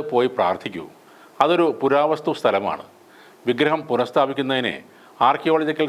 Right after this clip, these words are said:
Survey of ഇന്ത്യയുടെ അനുമതിയൊക്കെ ആവശ്യമാണ്." ഇതായിരുന്നു ചീഫ് ജസ്റ്റിസ് പറഞ്ഞത്. ഈ പരാമർശം പിന്നീട് സോഷ്യൽ മീഡിയയിൽ ചർച്ചയായതോടെ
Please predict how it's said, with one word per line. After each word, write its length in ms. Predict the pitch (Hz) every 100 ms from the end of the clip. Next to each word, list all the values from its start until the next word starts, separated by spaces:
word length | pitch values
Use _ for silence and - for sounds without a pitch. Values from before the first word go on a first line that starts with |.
| -
Survey 240 | 117 123 131
of 60 | 123 107
ഇന്ത്യയുടെ 360 | 117 123 120 101
അനുമതിയൊക്കെ 640 | 104 123 135 120 - 90 - 90
ആവശ്യമാണ്." 520 | 110 - 123 76 - - - - - - - 139
ഇതായിരുന്നു 480 | 151 143 143 101 - - -
ചീഫ് 200 | 147 135
ജസ്റ്റിസ് 280 | 123 127 -
പറഞ്ഞത്. 340 | - 76 76 - - - - - 156
ഈ 20 | 156
പരാമർശം 440 | 156 165 139 175
പിന്നീട് 240 | 170 165 151
സോഷ്യൽ 380 | 135 135 160 156
മീഡിയയിൽ 240 | 156 151 143
ചർച്ചയായതോടെ 720 | 110 - 143 135 123 113 85